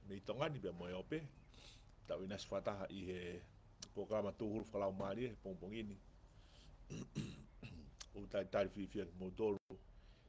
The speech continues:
I he huafa tau i kusi su kraisi. Ki e tau programa tūhuru he pong pong koe ni. Ko whawhi i koe uke mea mai he pong pong ini ke tau hanga mua ki o tuahe lotu.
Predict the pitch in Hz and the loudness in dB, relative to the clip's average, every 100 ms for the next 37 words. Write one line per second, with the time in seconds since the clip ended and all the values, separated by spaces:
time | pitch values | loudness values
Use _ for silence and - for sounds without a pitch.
0 | - - 87 98 98 - 90 92 95 92 | -10 -6 0 2 2 0 -4 -2 -2 -4
1 | 95 - - - 92 92 - 104 92 - | -8 -8 -8 -6 -6 -4 -4 -4 -6 -8
2 | - - - - - - - - - - | -16 -16 -16 -14 -14 -14 -16 -16 -16 -12
3 | - 95 90 98 98 95 95 - - 104 | -2 2 6 6 6 4 2 -6 2 4
4 | 104 101 92 - 95 87 98 95 87 90 | 6 6 4 0 0 2 2 0 -2 -4
5 | 85 85 85 92 98 101 92 - - - | -4 -4 -2 -2 0 -2 -4 -12 -18 -18
6 | - - - - - - - - 165 147 | -20 -20 -20 -16 -16 -16 -16 -2 0 12
7 | 139 131 147 131 139 127 107 117 123 120 | 12 12 8 10 10 10 8 4 6 8
8 | 117 110 113 107 120 160 147 117 110 104 | 6 6 2 2 2 4 2 8 10 10
9 | 98 98 92 - - - 120 117 113 113 | 8 4 -2 -8 -18 2 6 8 6 4
10 | 104 104 110 110 110 143 139 | 4 4 6 6 10 8 6